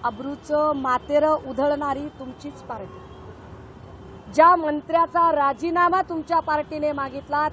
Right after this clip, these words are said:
त्याच मंत्र्याला पंक्तीला घेऊन बसणारी तुमचीच पार्टी, तेव्हा कुणी राजकारण केलं?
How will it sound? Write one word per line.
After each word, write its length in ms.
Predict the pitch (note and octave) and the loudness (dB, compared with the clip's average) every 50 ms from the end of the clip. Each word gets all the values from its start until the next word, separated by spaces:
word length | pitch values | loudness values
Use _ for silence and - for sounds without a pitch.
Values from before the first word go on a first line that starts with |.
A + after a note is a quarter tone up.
| - - | -2 0
त्याच 260 | D#4 E4 E4+ F4 - D#4+ | 2 2 2 2 2 -2
मंत्र्याला 720 | D#4 D4+ C#4 C4+ - - C#4 C#4+ C#4 C#4 C4+ C#4 C#4+ D4+ D4+ - - | -2 -2 -4 -6 -4 -2 0 2 2 2 2 4 4 2 2 0 0
पंक्तीला 500 | D#4 D4+ D4+ C#4+ - E4+ F4 E4+ E4+ E4+ | 0 0 0 0 0 0 2 4 4 4
घेऊन 300 | D4 B3+ C4 D4+ D#4 D4+ | 4 2 0 -2 0 0
बसणारी 460 | C#4+ C#4 C#4 - C#4+ D4+ E4+ F4 G4 | -2 -2 -4 -4 -2 -2 0 0 0
तुमचीच 440 | F#4+ - F#4 F4 D#4+ - F4 E4 - | 0 0 -2 -2 -2 -2 -6 -8 -2
पार्टी, 500 | - D#4 C#4+ C4+ - - A#3+ A3+ G#3 F#3+ F3 - - - - - - - - - - - | 0 2 2 2 0 -4 -8 -10 -8 -10 -10 -12 -16 -20 -20 -20 -20 -20 -20 -20 -6 -2
तेव्हा 220 | C#4 C#4 C#4+ D#4 | 0 2 4 2
कुणी 280 | D#4 - C#4 C#4 D4 E4+ | 2 0 -2 -4 -2 0
राजकारण 480 | E4+ D#4+ C#4+ - - - A#3+ A3+ A3 G#3 | 0 0 -2 -4 -6 -8 -8 -8 -8 -10
केलं? 280 | F#3 F3 G#3 F#3+ F3+ | -10 -12 -12 -12 -12